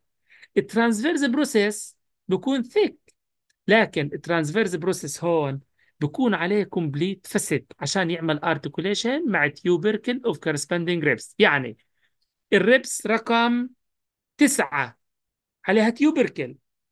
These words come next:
معناته التيوبركل تبع الريبس رقم تسعة بده يعمل ارتكوليشن مع الترانسفيرز بروسيس مع اللي هي الفيرتبرا رقم تسعة، مع الفيرتبرا رقم تسعة. إذا صار عندي هون أنا هلأ عرفت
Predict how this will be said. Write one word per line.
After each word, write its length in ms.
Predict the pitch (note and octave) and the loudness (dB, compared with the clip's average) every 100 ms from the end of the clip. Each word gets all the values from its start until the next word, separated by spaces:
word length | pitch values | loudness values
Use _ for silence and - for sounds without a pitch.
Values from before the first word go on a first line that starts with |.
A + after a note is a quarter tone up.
| - | -4
معناته 380 | F3 A#3 A#3 A3 | 0 0 0 -2
التيوبركل 720 | G3 - D#4+ D#4+ A3+ - E3+ | -2 0 0 2 0 -2 -6
تبع 240 | G3+ F3+ | -4 -4
الريبس 300 | F3+ A#3 G#3+ | -4 -4 -6
رقم 240 | A#3+ A3+ G#3 | -6 -4 -2
تسعة 420 | A#3 - D#3 C#3+ | 0 0 0 -2
بده 220 | D3 C#3+ | -2 -2
يعمل 220 | F3 F3+ | 0 -2
ارتكوليشن 720 | - F3 D3+ D#3+ F#3+ G#3 G3+ | -2 -4 -4 -4 0 0 0
مع 180 | F3 D#3+ | -2 0
الترانسفيرز 880 | E3 D#3+ D#3 - E3 E3+ D#3 G#3+ E3+ | -2 -4 -8 -4 -2 0 0 0 0
بروسيس 720 | D#3 F#3+ F#3+ A#3 C4+ - - _ _ _ _ E3+ | 0 -2 0 0 0 -4 -16 _ _ _ _ -2
مع 160 | E3+ | 0
اللي 340 | F#3 F3 F3+ E3 | 0 -2 -2 0
هي 440 | F#3+ G#3 A#3 - - | 2 2 2 0 -2
الفيرتبرا 680 | D#3+ D3 F3 D3 - A3 B3 | -2 2 0 0 -4 -2 -2
رقم 220 | B3 D4 | -2 -2
تسعة، 440 | E4 - D#3+ C#3 _ _ _ _ _ - | -2 -2 -6 -10 _ _ _ _ _ -2
مع 80 | E3 | 0
الفيرتبرا 320 | F3+ G#3 A3 | 0 0 -2
رقم 120 | G3+ | -2
تسعة. 180 | F#3 D3+ F3 | -4 -6 -2
إذا 120 | F#3 | -2
صار 260 | - C#4 | 2 4
عندي 360 | B3+ B3 D#3+ D3+ | 4 2 2 2
هون 240 | G#3 A#3+ | 2 0
أنا 240 | C#4+ B3+ A3 | 0 2 2
هلأ 160 | C4+ C#4 | 2 0
عرفت 480 | C#4 D#4 G3 E3 | -2 -2 -4 -8